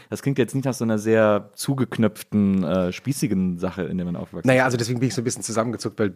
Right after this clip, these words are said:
Speaker 2: unter Bildungsbürgerhaushalt stelle ich mir irgendwie einen anderen Haushalt vor als bei uns. Also, ähm, naja, meine Eltern sind beide jeweils in, äh, ihren Familien die ersten Akademiker.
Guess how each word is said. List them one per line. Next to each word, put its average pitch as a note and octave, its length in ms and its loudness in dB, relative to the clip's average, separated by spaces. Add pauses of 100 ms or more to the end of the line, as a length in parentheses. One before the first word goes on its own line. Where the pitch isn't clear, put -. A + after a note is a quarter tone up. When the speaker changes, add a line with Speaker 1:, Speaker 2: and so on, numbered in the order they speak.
Speaker 2:
unter A2+ 180 -2
Bildungsbürgerhaushalt A2+ 1200 0
stelle A#2+ 180 2
ich - 100 0
mir B2+ 120 2
irgendwie A#2+ 240 2
einen - 80 -4
anderen A#2 260 0
Haushalt A2+ 300 0
vor G2+ 260 -2
als - 180 -2
bei C#3+ 120 -2 (200)
uns. - 360 -4 (560)
Also, C3 240 6 (300)
ähm, A#2+ 420 4 (180)
naja, A#2+ 300 4 (160)
meine A#2 240 0
Eltern D3 260 2
sind C3 220 -2
beide C#3 580 2
jeweils B2 600 -2
in, C3 400 -2
äh, A2 180 -2
ihren B2+ 300 0
Familien A#2+ 400 -2
die A2+ 100 -2
ersten A2 420 -6
Akademiker. F#2 720 -4